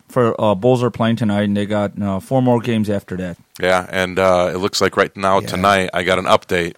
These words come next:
Speaker 2: Uh-oh, they're coming closer here. Uh, end of the third period, uh, Detroit eighty, Chicago seventy. Uh, you've got Boozer with <laughs> eighteen points, believe it or not.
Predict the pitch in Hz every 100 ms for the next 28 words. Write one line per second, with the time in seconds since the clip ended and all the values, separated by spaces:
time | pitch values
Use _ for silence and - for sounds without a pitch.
0 | - 104 87 90 82 _ 85 - 98 92
1 | 120 101 85 85 82 _ _ - - -
2 | - 95 - - 120 120 113 98 - 110
3 | 107 - 110 101 95 90 85 - 92 87
4 | 92 98 107 101 - 98 92 92 - -
5 | 95 92 95 - 98 90 87 85 - -
6 | - - 90 90 95 - 104 85 104 120
7 | 101 85 82 82 98 - 110 95 - 107
8 | - 110 - 92 92 92 90 87 92 90
9 | -